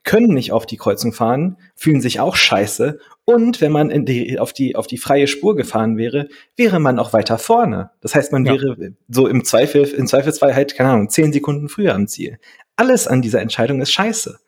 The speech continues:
Speaker 1: Es gibt so, <laughs> there is no good outcome here. Ich verstehe es einfach nicht. Also, bitte, bitte, bitte, bitte, bei Reißverschlussverfahren bis vorne hinfahren,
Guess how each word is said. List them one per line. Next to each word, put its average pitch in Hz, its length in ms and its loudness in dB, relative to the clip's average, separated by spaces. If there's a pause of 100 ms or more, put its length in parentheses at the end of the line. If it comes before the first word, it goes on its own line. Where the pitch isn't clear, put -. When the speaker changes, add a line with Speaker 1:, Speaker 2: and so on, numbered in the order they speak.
(340)
Speaker 1:
Es - 100 -4
gibt - 260 -2
so, 269 100 0 (200)
<laughs> - 240 -10
there 160 140 4
is 160 120 2
no 185 340 4
good 190 220 4
outcome 143 540 2
here. 101 240 0 (600)
Ich - 140 0
verstehe 240 440 2
es 202 220 0
einfach - 520 -2
nicht. 208 320 -4 (640)
Also, 127 500 0 (640)
bitte, - 580 -2 (380)
bitte, 170 320 2
bitte, 139 320 0
bitte, 98 520 -4 (320)
bei 135 140 2
Reißverschlussverfahren 101 1040 -4 (120)
bis 165 260 2
vorne 180 340 2
hinfahren, 127 640 -2